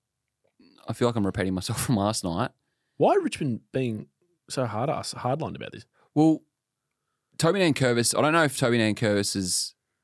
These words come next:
Speaker 1: he always finds a way to get a suspension here and there, and, like, he cops a little
Speaker 2: <laughs> Yeah.
Speaker 1: injury here and there.
Speaker 2: Yep.
Speaker 1: So can he play all twenty-two games?
Speaker 2: Right. So
Speaker 1: So,
Speaker 2: they're just worried about backup.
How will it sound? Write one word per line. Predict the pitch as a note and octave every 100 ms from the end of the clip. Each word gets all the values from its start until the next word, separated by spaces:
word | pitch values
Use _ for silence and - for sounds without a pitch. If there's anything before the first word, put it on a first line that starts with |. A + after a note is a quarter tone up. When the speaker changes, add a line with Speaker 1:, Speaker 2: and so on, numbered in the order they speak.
| _ _ _ _ _ _ _ - _ - - _ _ _ _ _ _ _ _ _ _ _ _ _ _ _
Speaker 1:
he | C#3 B2
always | F3+ F#3+
finds | D#3+ D3
a | B2+
way | A2
to | G#2+
get | G2+ -
a |
suspension | - F#2 G#2 F#2+ G#2
here | G2 F#2
and | F#2
there, | F#2 F#2
and, | F2 F2
like, | F2+ G2+
he | G#2
cops | F#2+ A#2 -
a | A2
little | G#2 F#2+ - _ _
Speaker 2:
<laughs> | - -
Yeah. | D2+ - _ _
Speaker 1:
injury | D2 A2+ F#2+ G2 F#2
here | F#2+
and | F#2
there. | F#2 F2+ G2 _ _
Speaker 2:
Yep. | G2 F2+ _
Speaker 1:
So | - A2
can | A#2+
he | A2
play | - G#2+
all | G#2
twenty-two | - G2+ F#2+ E2+
games? | E2+ D2+ - - _ _ _ _ _ _
Speaker 2:
Right. | A2 F2 -
So | -
Speaker 1:
So, | A2
Speaker 2:
they're | G2+
just | G#2+
worried | G#2 F#2
about | C2+
backup. | - E2+